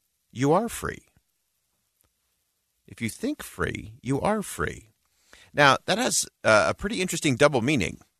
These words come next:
Uh, first, of course, it means that the young radical activists of the civil rights movement had decided quite simply that they would refuse to be segregated anymore.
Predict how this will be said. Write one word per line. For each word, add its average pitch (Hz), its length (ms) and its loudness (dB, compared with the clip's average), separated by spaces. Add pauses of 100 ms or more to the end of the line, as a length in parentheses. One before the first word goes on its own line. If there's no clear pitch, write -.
(880)
Uh, 92 160 -6
first, 135 460 0
of 107 80 -8
course, 123 240 0
it - 120 -6
means 110 400 -2
that 98 200 -8
the 87 400 -6 (100)
young 101 360 4
radical 101 420 2
activists 98 540 -2
of 90 100 -8
the 90 80 -6
civil 90 240 -4
rights 90 340 2
movement 95 320 -2
had 110 140 0
decided 156 460 -2
quite 185 240 0
simply 90 640 -4 (480)
that 120 100 -8
they 147 100 6
would 165 140 2
refuse 165 520 0
to 143 120 -6
be 170 80 -2
segregated 87 680 -2
anymore. 78 500 -8